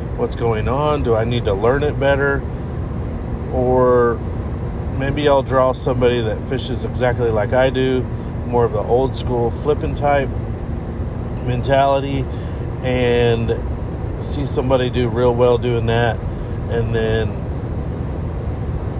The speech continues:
really give me the confidence that, hey, you might not have to go chase them around with live scope like you think you do.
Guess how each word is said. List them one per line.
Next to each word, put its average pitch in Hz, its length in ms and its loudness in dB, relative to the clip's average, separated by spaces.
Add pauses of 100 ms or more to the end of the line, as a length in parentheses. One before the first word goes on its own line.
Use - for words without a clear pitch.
(760)
really 131 240 0
give 120 160 0
me 123 120 0
the 113 120 2
confidence 117 600 0
that, 107 220 2 (460)
hey, 127 300 2
you 127 120 0
might 139 280 2
not 123 260 2
have 117 560 0
to 113 420 0 (460)
go 120 140 4
chase 123 320 -2
them 110 120 0
around 113 240 2
with 107 120 0
live 107 180 2
scope 110 280 0
like 98 120 -2
you - 200 -4
think 180 300 -2
you 123 140 0
do. 110 320 0